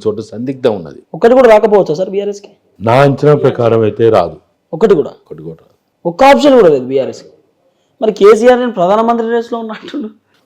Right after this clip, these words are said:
Speaker 1: కావచ్చు, కాకూడదనే ఉన్నది ఆడ.
Speaker 2: మ్మ్. పది వచ్చినా ఆశ్చర్యపోవడం అవసరం లేదంటారా?
Speaker 1: ఆ, జీరో వచ్చినా ప్రధానమంత్రి కా-, కాకూడదనే ఏమన్నా ఉన్నదా?
Speaker 2: మ్మ్. ప్రధానమంత్రి రేసులో ఉన్న నేను ఖచ్చితంగా యుద్ధం చేస్తా అని చెప్పి.
Speaker 1: ఆయన భారత రాజ్యాంగం ప్రకారం అవుతాడా,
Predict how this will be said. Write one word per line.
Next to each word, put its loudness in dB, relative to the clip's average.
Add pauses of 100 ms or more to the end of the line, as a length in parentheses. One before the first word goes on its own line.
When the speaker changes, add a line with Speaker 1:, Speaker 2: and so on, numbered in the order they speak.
Speaker 1:
కావచ్చు, 0
కాకూడదనే -6
ఉన్నది -14
ఆడ. -20 (160)
Speaker 2:
మ్మ్. -12 (640)
పది -6
వచ్చినా -4
ఆశ్చర్యపోవడం -6
అవసరం -16
లేదంటారా? -20 (400)
Speaker 1:
ఆ, -4
జీరో 0
వచ్చినా -4
ప్రధానమంత్రి -8
కా-, -14 (360)
కాకూడదనే 0
ఏమన్నా -8
ఉన్నదా? -8 (160)
Speaker 2:
మ్మ్. -14 (300)
ప్రధానమంత్రి -8
రేసులో -10
ఉన్న -10
నేను -14
ఖచ్చితంగా -14
యుద్ధం -10
చేస్తా -14
అని -16
చెప్పి. -10
Speaker 1:
ఆయన -2 (320)
భారత 0
రాజ్యాంగం 0
ప్రకారం -2
అవుతాడా, -4